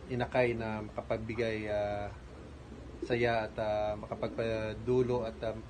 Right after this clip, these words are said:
makapanalo po tayo sa, ah, derby na to ng F P R. Malaki po to, malaking guaranteed. Sana po manalo tayo.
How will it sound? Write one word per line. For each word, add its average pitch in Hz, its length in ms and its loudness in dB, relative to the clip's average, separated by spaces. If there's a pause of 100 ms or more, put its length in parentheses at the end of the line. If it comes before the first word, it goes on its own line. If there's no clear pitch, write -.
makapanalo 123 960 4
po 123 160 -4
tayo 110 240 2 (800)
sa, - 240 -2 (2500)
ah, 104 800 -2 (320)
derby 117 320 4
na 117 80 0
to 117 160 0
ng 110 320 -4
F 123 140 -2 (100)
P 113 160 2
R. 101 80 0 (240)
Malaki 123 320 0
po 139 160 -2
to, 160 160 -2
malaking 110 480 -2 (1040)
guaranteed. 107 400 10
Sana 113 320 12
po - 80 12
manalo 104 480 12
tayo. 98 240 12